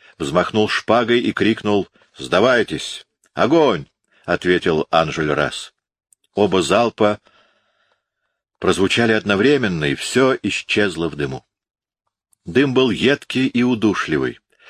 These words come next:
и в нём слабо и глухо, стеная, ползли раненые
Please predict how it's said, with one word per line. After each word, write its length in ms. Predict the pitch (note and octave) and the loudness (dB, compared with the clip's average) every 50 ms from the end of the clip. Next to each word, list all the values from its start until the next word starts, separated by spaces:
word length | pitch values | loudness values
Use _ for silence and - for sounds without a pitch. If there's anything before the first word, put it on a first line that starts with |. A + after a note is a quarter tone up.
| - - _ | -20 -10 _
и 100 | E2+ E2 | -2 0
в 100 | D#2 F2+ | 0 2
нём 260 | G2 B2+ C#3 C3 A#2 | 2 2 2 0 0
слабо 480 | - - - F2 G2+ A#2+ B2+ A2+ A2+ A2 | -4 -6 -2 0 2 2 2 2 0 0
и 180 | G#2+ - G#2+ F2+ | 0 0 -2 0
глухо, 480 | E2 F2 F2 A2 C3 A#2 - - A2+ | 0 2 2 2 2 0 0 -2 -4
стеная, 760 | G#2 - - - - F#2 F2 F2+ A2+ B2 B2+ A#2+ A#2 A2+ - - - - - _ _ _ _ | -4 -4 -6 -4 -2 0 0 2 2 2 2 0 -2 -4 -6 -10 -20 -20 -20 _ _ _ _
ползли 520 | - F2+ F2+ F#2 D#2+ D2 D#2 D#2+ G2+ A2 | 0 2 2 2 2 0 0 2 2 2
раненые 680 | G2+ D#2 E2 F#2+ G2+ F#2 F2+ F2 E2 E2 D#2+ D#2+ D#2+ D#2 | 2 2 0 0 0 0 -2 -4 -4 -4 -2 -4 -4 -6